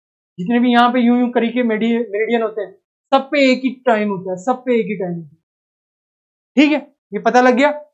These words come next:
अब हम आगे हमारा इंडिया का देखेंगे कि इंडिया का किस तरीके का स्टैंडर्ड टाइम होता है,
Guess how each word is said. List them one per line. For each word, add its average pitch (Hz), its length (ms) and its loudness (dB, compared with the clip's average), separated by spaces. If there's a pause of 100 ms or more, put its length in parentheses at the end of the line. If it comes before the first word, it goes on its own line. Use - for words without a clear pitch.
(320)
अब 254 160 6
हम 311 200 2 (440)
आगे 226 260 4
हमारा 247 280 4 (540)
इंडिया 240 280 4
का 262 140 4
देखेंगे 196 380 0
कि - 680 -12
इंडिया 262 280 4
का 285 240 4
किस 294 140 -4
तरीके 254 320 -2
का 285 140 4 (300)
स्टैंडर्ड 240 360 2
टाइम 226 180 4
होता 202 220 -2
है, - 120 -18